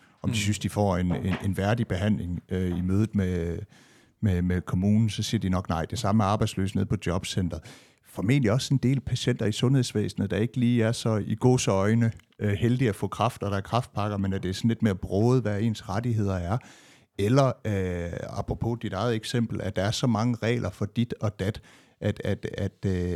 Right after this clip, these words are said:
Speaker 1: at enten så skal man bryde dem, eller også skal man sige, "Nå, men det er jo ikke mit ansvar, det er kommunens." Altså, kan du, hvad, hvad
Speaker 2: Mm.
Speaker 1: gør du af tanker om, at, at det, I har skabt, over tid har udvik-, udviklet sig til noget,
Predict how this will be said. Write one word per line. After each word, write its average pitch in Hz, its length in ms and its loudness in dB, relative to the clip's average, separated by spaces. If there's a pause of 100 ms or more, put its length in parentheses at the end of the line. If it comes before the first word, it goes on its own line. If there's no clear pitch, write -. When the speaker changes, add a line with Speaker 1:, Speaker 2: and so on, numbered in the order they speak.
Speaker 1:
at - 260 -6
enten 127 140 6
så 120 100 2
skal - 160 -4
man 98 140 4
bryde 147 260 8
dem, 127 140 2
eller 104 120 4
også 117 100 4
skal - 100 0
man 101 80 4
sige, - 140 0
"Nå, 98 80 0
men 101 60 0
det - 40 -4
er 120 40 0
jo 107 40 0
ikke 113 140 -6
mit 110 100 -6
ansvar, 104 320 -8
det 104 80 -6
er 104 80 -6
kommunens." 107 640 -2 (220)
Altså, - 220 -8
kan 120 120 0
du, - 60 -4 (520)
hvad, 123 200 2
hvad 143 120 4
Speaker 2:
Mm. 107 40 -2
Speaker 1:
gør 151 100 6
du 151 100 4
af 127 60 2
tanker 139 320 0
om, 110 140 -2
at, 113 280 -6
at 110 140 -8 (320)
det, 123 220 2
I 135 100 -4
har 101 160 -6
skabt, - 580 -4 (1000)
over 110 200 0
tid - 400 -2
har 113 140 0
udvik-, 123 380 -2 (180)
udviklet 123 320 0
sig 104 140 -6
til - 140 -2
noget, 110 300 2